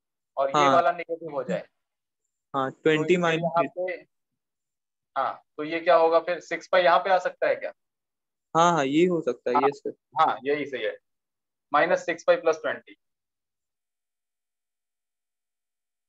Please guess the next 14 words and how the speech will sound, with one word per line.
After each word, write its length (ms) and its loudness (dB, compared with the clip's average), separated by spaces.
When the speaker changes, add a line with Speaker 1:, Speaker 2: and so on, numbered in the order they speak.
Speaker 1:
एटीन 380 -6
के 80 2
about 340 4
है 80 2
और 180 2
ये 140 -6
ठीक 300 -14
है, 60 -8
बहुत 260 -2
सही 140 0
है 80 2
ये। 200 -4
और, 280 0
अ, 120 -4